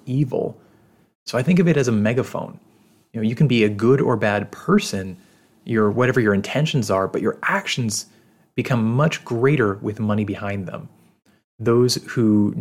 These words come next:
don't have a lot of resources typically aren't known, but those with a great deal of resources can really make an impact, good or bad. Money is just the tool used to facilitate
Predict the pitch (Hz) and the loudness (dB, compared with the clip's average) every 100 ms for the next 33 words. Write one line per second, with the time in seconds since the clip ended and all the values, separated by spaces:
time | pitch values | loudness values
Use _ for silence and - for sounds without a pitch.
0 | 104 117 120 123 120 113 101 104 107 101 | -2 0 0 -2 -2 -2 0 0 -2 -2
1 | 101 135 160 - 104 101 98 98 - - | -2 0 0 0 -2 -2 -4 -4 -6 -12
2 | _ _ - 170 175 151 131 131 139 123 | _ _ -2 0 2 2 0 0 -2 -2
3 | 110 117 160 123 - - - _ _ _ | -2 0 2 2 -2 -10 -16 _ _ _
4 | - 110 98 110 101 123 127 117 120 117 | -2 2 2 0 0 4 4 4 0 2
5 | 139 143 - 104 104 104 101 104 101 98 | 0 0 -10 -6 -2 0 -2 -4 -4 -2
6 | 98 - 104 - 104 101 - _ _ _ | -4 -4 -6 -4 -6 -6 -12 _ _ _
7 | _ _ _ _ - 123 107 101 113 131 | _ _ _ _ -10 -4 -2 0 2 2
8 | 131 113 107 101 101 104 98 - - - | 2 -2 -2 -4 -6 -6 -10 -10 -16 -6
9 | 113 113 - 110 98 92 95 98 - - | -2 -2 -2 -4 -4 -4 -6 -4 -6 -8
10 | - _ _ _ _ 107 117 139 143 127 | -16 _ _ _ _ -2 0 2 0 -2
11 | 120 - - _ _ 123 117 - 208 120 | -4 -6 -10 _ _ -8 -6 0 4 4
12 | 110 117 - 117 - - 165 165 - 101 | 2 -4 -4 -8 -8 -4 0 0 0 -4
13 | 98 | -6